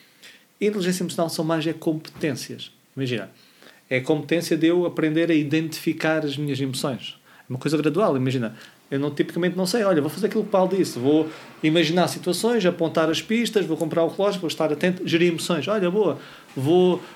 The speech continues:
eh, tentar perceber o que é que causa isto e vou escrever, olha, quando estiver lá." Ou seja, são competências que tu podes treinar e aplicar. É muito mais, digamos,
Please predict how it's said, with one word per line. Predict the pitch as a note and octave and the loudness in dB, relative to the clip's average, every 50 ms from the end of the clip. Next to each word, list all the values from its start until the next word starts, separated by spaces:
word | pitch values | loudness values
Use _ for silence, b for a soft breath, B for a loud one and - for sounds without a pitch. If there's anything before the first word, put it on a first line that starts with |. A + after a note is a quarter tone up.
| B - - | B -6 0
eh, | D#3 D#3 D#3 D#3 D#3 D3+ | 4 4 6 6 4 4
tentar | D3 D#3 E3+ D#3+ - E3+ E3 | 2 2 0 2 2 0 0
perceber | - - - - D#3+ D3 F3+ F3+ E3+ | -2 -6 -6 -4 0 2 4 4 4
o | E3 | 2
que | - F3+ | 0 -2
é | |
que | F3 - | 0 0
causa | F3+ F3 F3 D3+ C#3 E3 | 0 2 2 4 4 4
isto | F3+ F3+ - | 2 4 2
e | D#3+ | 2
vou | D3+ E3 | 2 2
escrever, | D3 - - F3+ F3+ G#3 G#3+ G#3+ G3+ | 0 2 2 4 6 6 6 6 6
olha, | F#3+ F#3 E3+ D3 C#3 | 6 6 6 4 2
quando | - E3+ D#3 | 2 0 2
estiver | - E3+ D3 E3+ E3 | 2 2 2 2 2
lá." | E3 F3 F3+ F3+ | 4 4 2 2
Ou | F3+ E3 | 2 0
seja, | - E3+ C#3+ C#3 | 0 0 0 2
são | F#3 F3+ | 0 0
competências | F3+ - - G3 F#3+ F#3 - - F3+ F3 F3 - G3 F#3 | 0 2 0 0 0 0 -2 -2 -2 0 0 -2 -4 -6
que | - | -6
tu | F#3+ F3+ - - - | -8 -10 -10 -4 0
podes | F3+ F3 F3 F3 - - | 2 2 2 0 -2 -4
treinar | - E3+ D#3+ D#3+ D#3+ D#3 | -4 -2 -2 -2 -2 -2
e | D#3+ | -4
aplicar. | D3+ D#3 E3 D#3 D3 - C#3 A#2+ A#2+ - G#3+ | -4 -2 -2 -2 0 0 -2 -2 -2 -4 -4
É | D#3 D3 | -2 0
muito | D3+ F3+ F#3+ F3+ F#3 F3+ | 0 0 0 0 0 2
mais, | E3+ E3 D3+ | 2 2 2
digamos, | C#3 D#3 D3 D#3 D#3 D3 C#3 - - | 0 0 0 0 0 0 -4 -8 -10